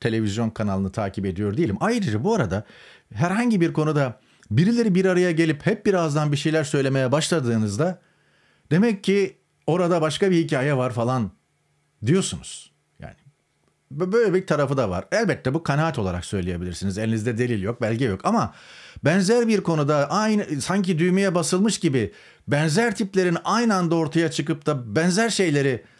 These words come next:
birbirlerini destekler mahiyetinde, mahiyette gündemde tutmaları veya dolaşıma sokmaları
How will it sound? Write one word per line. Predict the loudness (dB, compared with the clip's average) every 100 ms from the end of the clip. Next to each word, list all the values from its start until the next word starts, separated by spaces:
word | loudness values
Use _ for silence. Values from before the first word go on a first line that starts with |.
| _ 0
birbirlerini | 2 2 2 2
destekler | 2 0 0 0 0
mahiyetinde, | 2 2 2 0 -2 -2 0 -2 -2
mahiyette | -2 0 0 0 -2
gündemde | 0 2 2 2
tutmaları | 0 -2 0 0 2
veya | 0 0
dolaşıma | 0 0 0 0
sokmaları | -2 -2 0 2 0 -2